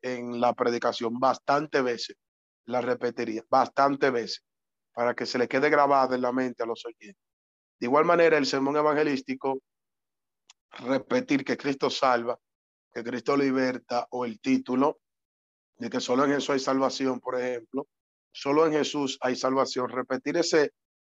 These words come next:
esa frase o ese título se le quedará grabado en la mente de los que están oyendo. Eso son estrategias.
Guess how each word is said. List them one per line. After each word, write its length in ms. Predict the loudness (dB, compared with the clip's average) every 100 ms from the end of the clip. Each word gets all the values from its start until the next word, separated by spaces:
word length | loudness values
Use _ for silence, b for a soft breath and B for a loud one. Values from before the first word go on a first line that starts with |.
| -6
esa 280 | -2 0 0
frase 340 | 2 2 2
o 40 | -2
ese 180 | -2 -4
título 540 | 0 -2 0 -2 -2 _ _ _
se 180 | -6 -2
le 140 | 0
quedará 340 | 2 2 2 2
grabado 540 | 2 4 4 4 2
en 60 | 0
la 80 |
mente 600 | -2 -2 -4 -6 -4 -6 -6 _
de 100 | -10
los 140 | -6 -6
que 100 | -6
están 200 | -4 0
oyendo. 300 | 0 -2 -6
Eso 100 | -6
son 200 | 0 2
estrategias. 680 | 4 2 0 -6 -8 -18